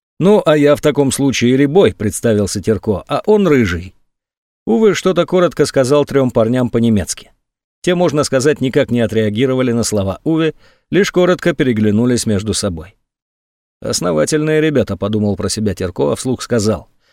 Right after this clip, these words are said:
«Ну, если познакомились, давайте говорить о деле». «Да», — кивнул Уве, — «о деле. Вы ели давно?» «Что?» — не понял Терко, а Ерёмин лишь вскинул на Уве удивлённый взгляд.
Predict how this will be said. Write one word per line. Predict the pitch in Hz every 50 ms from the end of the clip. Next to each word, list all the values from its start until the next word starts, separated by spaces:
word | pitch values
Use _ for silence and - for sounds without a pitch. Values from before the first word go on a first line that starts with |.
| _ _ _
«Ну, | 208 233 214 -
если | - 151 170 156 - 151
познакомились, | - - 135 117 131 127 - 190 202 185 185 180 165 123 101
давайте | 117 113 127 147 131 - 139
говорить | 123 113 104 107 104 107 107 98 - - -
о | 117
деле». | 107 95 98 92 82 73 - - _ _ _ _ _ _ _ _ _ _ _ _ _ _ -
«Да», — | 113 143 208 196 120
кивнул | - 113 107 95 107 110 101 107 -
Уве, — | 143 120 98 85 - - - - _ _
«о | - 160 185
деле. | 165 180 160 113 82 76 - - _ _ _ _ _ _
Вы | - 107 123 175 196 185 -
ели | - 143 190 180 120 110
давно?» | 101 113 123 147 220 240 180 - _ _ _ _ _ _ _ _ _ _ _ _ _
«Что?» — | - - - 180 208
не | 214 220
понял | - 196 180 175 160 139
Терко, | - 151 135 - 151 151 147 135 -
а | - 113
Ерёмин | 113 113 113 117 131 131 127 127 123
лишь | 113 117 127 113 - - -
вскинул | - - - 131 127 127 120 117
на | 120 117 - -
Уве | 131 131 123 127 127 117 -
удивлённый | 120 110 101 120 117 117 120 113 107 107 107
взгляд. | 95 92 117 117 92 - - -